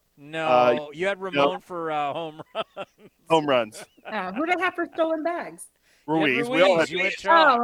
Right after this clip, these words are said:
Speaker 3: Oh, okay, gotcha, gotcha, gotcha. Okay.
Speaker 1: I, I, I had Nicky Swipe it. Um,
Speaker 3: Who else did? What else did we have?
Speaker 2: We had home runs, steals, wins, saves, and war.
Speaker 3: Who did, who did, who did we have for saves?
Speaker 2: Uh, you had, uh, Familia,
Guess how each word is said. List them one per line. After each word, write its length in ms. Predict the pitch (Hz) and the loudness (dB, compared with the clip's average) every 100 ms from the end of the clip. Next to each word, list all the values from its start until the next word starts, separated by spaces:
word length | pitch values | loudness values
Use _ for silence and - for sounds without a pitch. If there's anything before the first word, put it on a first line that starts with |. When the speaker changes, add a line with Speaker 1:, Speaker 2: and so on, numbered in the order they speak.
| 254 | -2
Speaker 3:
Oh, 60 | |
okay, 100 | 254 262 | -4 -4
gotcha, 220 | 262 269 | -6 -6
gotcha, 240 | 233 233 | -8 -8
gotcha. 340 | 214 185 - 208 | -10 -12 -14 -12
Okay. 100 | 208 | -8
Speaker 1:
I, 200 | 143 196 190 | -4 -4 -4
I, 280 | 175 196 196 | -4 -4 -4
I 120 | 165 | -4
had 180 | 196 185 | -4 -6
Nicky 400 | 175 196 196 196 | -10 -10 -10 -10
Swipe 540 | 160 - 165 180 190 151 | -12 -10 -6 -4 -6 -10
it. 160 | 113 _ _ _ - | -14 _ _ _ -12
Um, 500 | 131 123 113 104 98 _ _ _ - | -8 -8 -10 -14 _ _ _ _ -8
Speaker 3:
Who 160 | 311 320 | 0 2
else 240 | 320 - | 2 0
did? 180 | 311 226 | -10 -6
What 120 | 262 | -4
else 200 | 285 294 | -4 -6
did 120 | 311 285 | -12 -12
we 120 | 302 | -10
have? 240 | 277 302 320 _ _ _ _ _ _ 139 | -8 -10 -12 _ _ _ _ _ _ -6
Speaker 2:
We 120 | 151 | 2
had 180 | 165 139 | 2 0
home 260 | - 165 196 | -6 -6 -2
runs, 340 | 175 170 - | -2 -2 -6
steals, 480 | - 156 151 151 135 | -10 -4 -2 -2 -4
wins, 420 | 120 139 151 147 | -8 -6 -6 -8
saves, 340 | - 139 131 120 | -4 -2 -2 -6
and 140 | 113 | -12
war. 320 | 104 104 82 _ _ _ _ _ _ _ _ _ _ _ _ | -8 -8 -8 _ _ _ _ _ _ _ _ _ _ _ _
Speaker 3:
Who 140 | 277 269 | -6 -6
did, 120 | 262 | -4
who 60 | 269 | 0
did, 180 | 262 262 | 0 0
who 60 | |
did 260 | 277 262 247 | -2 -4 -4
we 100 | 277 | -4
have 140 | 269 262 | -4 -4
for 100 | 254 | -8
saves? 480 | - 240 170 - 190 _ _ _ _ - | -6 -6 -6 -10 -16 _ _ _ _ -8
Speaker 2:
Uh, 300 | 113 120 117 | 0 2 2
you 160 | 123 170 | 2 4
had, 240 | 190 147 117 180 | 4 2 -4 -2
uh, 160 | 143 123 | -2 -2
Familia, 800 | - 147 156 160 139 123 135 | -6 -6 0 0 0 0 -2